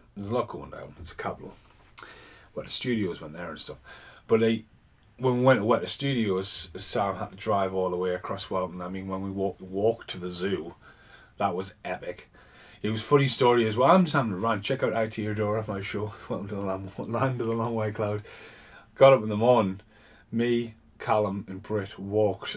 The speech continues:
all the way across Welton to the zoo. And when we got there, Sam was there, but Sam had gotten the morning, but Sam had to do errand runs for his work. Uh, so we had this massive walk, and there was, um, Sam on the way back. And I think that's when we went to Weta. And that was a good,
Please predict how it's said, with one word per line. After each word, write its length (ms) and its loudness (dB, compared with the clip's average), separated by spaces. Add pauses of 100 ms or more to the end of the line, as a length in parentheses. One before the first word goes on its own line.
all 200 2
the 60 2
way 140 2
across 380 -4
Welton 380 -4
to 160 -12
the 60 -10
zoo. 400 -8 (540)
And 100 -4
when 100 -2
we 80 -4
got 200 -2
there, 160 -8
Sam 320 -4
was 160 -8
there, 220 -4
but 180 -10
Sam 220 -4
had 80 -6
gotten 220 -8
the 60 -14
morning, 220 -4
but 100 -14
Sam 220 -6
had 240 -8
to 80 -10
do 60 -8
errand 360 -4
runs 200 -6
for 120 -10
his 160 -10
work. 360 -4 (720)
Uh, 180 -4
so 180 -4
we 60 2
had 100 -4
this 120 -18
massive 380 -4
walk, 200 -4
and 120 -6
there 100 -4
was, 260 -10
um, 340 -8
Sam 260 -10
on 80 -12
the 60 -12
way 100 -8
back. 240 -10 (480)
And 160 -6
I 40 -6
think 140 -6
that's 200 -6
when 100 -4
we 80 -4
went 180 -4
to 80 -10
Weta. 280 -6 (180)
And 140 -8
that 120 -4
was 120 -4
a 20 -4
good, 160 -6